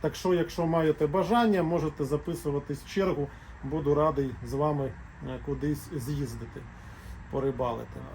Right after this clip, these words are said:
Збираюся я з вечора. Ось, е, збираюся я і буду їхати на оцьому драконі калібрі триста тридцять.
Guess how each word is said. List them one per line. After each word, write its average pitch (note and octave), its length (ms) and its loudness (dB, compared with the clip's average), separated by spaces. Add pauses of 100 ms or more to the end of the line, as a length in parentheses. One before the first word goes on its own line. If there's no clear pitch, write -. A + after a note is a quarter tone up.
(120)
Збираюся E3+ 720 8
я E3+ 140 6
з E3+ 80 2
вечора. A#3 580 6 (580)
Ось, E3 460 2
е, D3 120 4 (180)
збираюся F3+ 680 8
я F3 180 12
і E3+ 60 12
буду F3 280 12
їхати E3+ 460 12
на F3+ 200 12
оцьому D#3+ 580 10
драконі A#3+ 640 6 (720)
калібрі G3 460 10
триста G3 400 6
тридцять. F#3 640 6